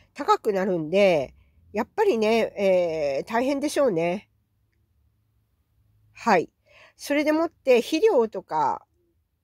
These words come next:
そういったものですよね。それも輸入です。日本ほとんど。まあ、自然栽培もね、いくつかやってるところありますけど、ごくわずかです。はい。これも地域差あります。はい。沖縄すごい盛んです。はい。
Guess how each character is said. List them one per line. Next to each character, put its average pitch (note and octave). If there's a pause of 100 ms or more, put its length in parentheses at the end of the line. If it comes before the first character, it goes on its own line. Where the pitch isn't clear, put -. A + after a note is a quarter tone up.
(180)
そ -
う B3+
い A#3+
っ -
た B3
も C4
の D4
で C4
す -
よ D#3+
ね。 F#3+
そ B3
れ B3
も C4
輸 G3
入 C4
で D4+
す。 - (160)
日 G3+
本 F#3+
ほ F3+
と F#3
ん E3+
ど。 C3+ (1160)
ま B3+
あ、 -
自 A#3
然 F#4
栽 A4+
培 G#3
も F#3
ね、 G#3+
い A3+
く C#4
つ -
か F#3
や E3
っ -
て -
る A#3
と C#4
こ C#4+
ろ A#3 (100)
あ F#3
り A#3
ま D#4
す -
け G3
ど、 F#3 (480)
ご B3
く -
わ F3
ず A3+
か D3
で B2+
す。 - (340)
は F#3+
い。 - (360)
こ D4
れ D4+
も D#4+
地 D#4
域 -
差 D4
あ C#4+
り C#4+
ま C#4
す。 -
は G3+
い。 -
沖 D4+
縄 F4
す C4+
ご C#4+
い D#4
盛 G#3
ん -
で F#3
す。 -
は -
い。 -